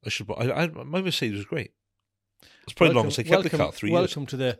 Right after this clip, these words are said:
Speaker 2: Sanctuary Educate podcast, sponsored by Mercedes. <laughs>
Speaker 1: God, that'd be nice. I'd be taking Mercedes as a sponsor. Do you like Mercedes?
Speaker 2: They'd give you one of those little smart.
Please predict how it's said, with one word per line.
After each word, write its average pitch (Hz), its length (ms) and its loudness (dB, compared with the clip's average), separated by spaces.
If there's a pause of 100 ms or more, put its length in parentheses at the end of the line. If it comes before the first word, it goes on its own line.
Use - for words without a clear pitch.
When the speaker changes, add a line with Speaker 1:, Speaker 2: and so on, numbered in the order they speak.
(160)
Speaker 2:
Sanctuary 175 580 -8
Educate 147 640 -6
podcast, 143 420 -2
sponsored 160 420 -8
by 135 140 -4
Mercedes. 123 600 -10 (160)
<laughs> - 160 -20 (480)
Speaker 1:
God, 107 180 -6
that'd 107 140 -4
be 98 80 -6
nice. 80 480 -14 (800)
I'd 107 160 -10
be 160 80 -10
taking - 260 -12
Mercedes 101 520 -8
as 90 60 -8
a 82 40 -10
sponsor. - 460 -10
Do 139 60 -10 (680)
you 120 60 -10
like 147 100 -8
Mercedes? - 560 -10 (800)
Speaker 2:
They'd 143 140 -4
give 135 120 -4
you 127 140 -2
one 127 120 -6
of 127 80 -6
those 123 180 -4
little 127 160 -8
smart. 143 420 -8